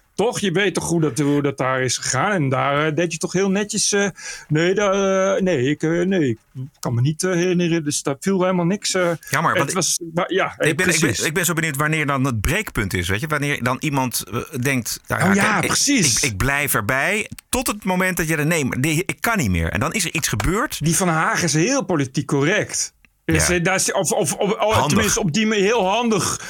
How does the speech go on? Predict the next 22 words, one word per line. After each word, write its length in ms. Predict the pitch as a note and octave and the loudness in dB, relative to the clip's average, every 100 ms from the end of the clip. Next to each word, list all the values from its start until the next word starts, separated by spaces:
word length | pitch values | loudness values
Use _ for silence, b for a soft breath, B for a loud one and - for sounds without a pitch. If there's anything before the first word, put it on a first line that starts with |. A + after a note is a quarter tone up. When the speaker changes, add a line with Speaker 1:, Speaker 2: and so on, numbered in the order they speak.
| B D#3+ | B -6
Speaker 1:
om 160 | G3+ G3 | -2 2
daar 160 | F#3 | 2
heel 360 | E3+ G3 B3 - | 2 2 0 0
co-, 220 | A#3 E3+ - | -4 -2 -2
politiek 380 | G#3 F#3 G#3 | -2 0 -2
correct. 360 | G3+ E3+ F#3 G#3 | 0 2 2 0
En 80 | G3 | -2
ik, 300 | E3 - - | -2 -2 -2
ik 140 | F#3+ - | -2 0
zat 220 | F#3+ F#3 | 0 0
ook 140 | F3 | -2
te 60 | D#3+ | -4
kijken, 440 | - F#3+ G3 F3 | -2 0 0 0
want 140 | D#3 C#3 | 0 0
ze, 100 | F3 | -2
ze 60 | |
hebben 240 | D#3+ F3 D3+ | 0 -2 -2
gewoon 180 | E3 | -2
zo'n 140 | D#3 C#3+ | 0 0
webcam 500 | D#3 F3+ F3+ F#3 E3 | 0 0 0 2 2
live. 280 | F3 - | 0 -2
En 60 | F3 | -4